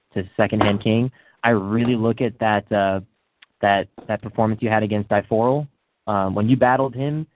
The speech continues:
you fucking rapped. Like, you, you just rapped, and it was, it was good. Joe, you just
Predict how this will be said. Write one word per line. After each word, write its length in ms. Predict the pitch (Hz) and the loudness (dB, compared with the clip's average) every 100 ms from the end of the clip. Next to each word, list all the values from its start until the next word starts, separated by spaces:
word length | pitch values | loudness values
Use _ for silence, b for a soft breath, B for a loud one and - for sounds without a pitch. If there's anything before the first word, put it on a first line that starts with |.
| _ _ | _ _
you 160 | 107 107 - | -4 0 2
fucking 360 | 123 117 98 | 2 0 -4
rapped. 380 | 95 98 92 - _ _ | 0 0 -2 -8 _ _
Like, 140 | 117 113 | -8 -6
you, 120 | 107 123 | -6 -4
you 80 | |
just 160 | 113 113 | -4 -4
rapped, 420 | 107 107 95 - _ _ _ _ | 0 2 0 -4 _ _ _ _
and 120 | 107 | -8
it 80 | 104 | -4
was, 180 | 101 98 95 - | -4 -6 -10 -8
it 60 | 120 | -6
was 100 | 101 92 | -4 -2
good. 340 | 104 123 92 - _ _ _ _ _ - 98 90 _ - | 2 2 2 -10 _ _ _ _ _ -10 -10 -10 _ -2
Joe, 220 | 110 104 | 0 0
you 140 | 98 | 0
just 220 | 104 104 | -2 -4